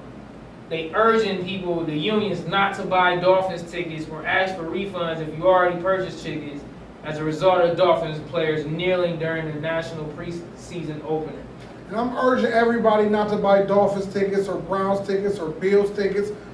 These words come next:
Speaker 2: or Saints tickets or Falcons tickets or Vikings tickets. I'm not gonna go through all the teams. I know you think I am, or forty-niners tickets or Broncos tickets or none of them tickets, and ever really. But until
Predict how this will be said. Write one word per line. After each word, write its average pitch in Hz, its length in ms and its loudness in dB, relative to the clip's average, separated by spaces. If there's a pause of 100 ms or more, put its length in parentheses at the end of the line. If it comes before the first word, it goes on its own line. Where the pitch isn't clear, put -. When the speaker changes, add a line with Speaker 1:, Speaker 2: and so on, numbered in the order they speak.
(140)
Speaker 2:
or 185 300 2
Saints 208 480 0
tickets 202 400 2
or 165 100 -4
Falcons 202 480 0
tickets 202 400 2 (320)
or 185 140 0
Vikings 202 480 2
tickets. 220 200 -4
I'm 214 80 0
not 262 160 4
gonna 285 140 6
go 247 160 8
through 247 140 6
all 226 200 8
the - 80 0
teams. 262 280 -2 (200)
I 220 80 -2
know 247 140 4
you 277 160 2
think 262 160 -2
I 233 120 4
am, 247 200 -2
or 202 100 0
forty-niners 214 760 4
tickets 208 420 0 (280)
or 196 160 2
Broncos 208 600 4
tickets 214 360 -2 (180)
or 190 180 2
none 262 280 8
of 233 60 6
them - 100 0
tickets, 214 300 -2 (220)
and 196 140 -6 (720)
ever 226 220 -2
really. 156 420 -4 (320)
But 202 100 0
until 233 760 4